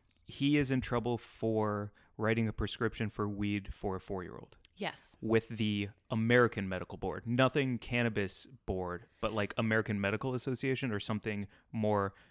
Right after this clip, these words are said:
Speaker 2: The California Medical Board.
Speaker 1: The ca-, so even though it's legal in California.
Speaker 2: Correct.
Speaker 1: He,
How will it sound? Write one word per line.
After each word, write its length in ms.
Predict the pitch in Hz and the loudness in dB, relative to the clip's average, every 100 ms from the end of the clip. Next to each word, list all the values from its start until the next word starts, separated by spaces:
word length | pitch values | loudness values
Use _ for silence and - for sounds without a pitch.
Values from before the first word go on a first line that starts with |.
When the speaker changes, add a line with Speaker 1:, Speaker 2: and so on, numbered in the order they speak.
| _ _ _ | _ _ _
Speaker 2:
The 180 | 190 220 | -6 -6
California 640 | - - 220 202 196 196 180 | -4 -2 0 0 -2 -2 -2
Medical 280 | 165 165 151 | -2 -4 -8
Board. 180 | - | -4
Speaker 1:
The 40 | - | -2
ca-, 140 | - - | -2 2
so 240 | 160 160 175 | 6 6 6
even 180 | 165 165 | 4 6
though 100 | 143 | 4
it's 140 | - | 2
legal 400 | 120 165 160 107 | 0 0 2 0
in 100 | 98 | -2
California. 840 | 107 95 90 104 92 92 90 107 - | -6 -8 -8 -8 -8 -6 -8 -10 -14
Speaker 2:
Correct. 460 | - 190 - - - _ _ _ _ - | -8 -6 -8 -14 -20 _ _ _ _ -20
Speaker 1:
He, 320 | - 139 135 | -2 2 2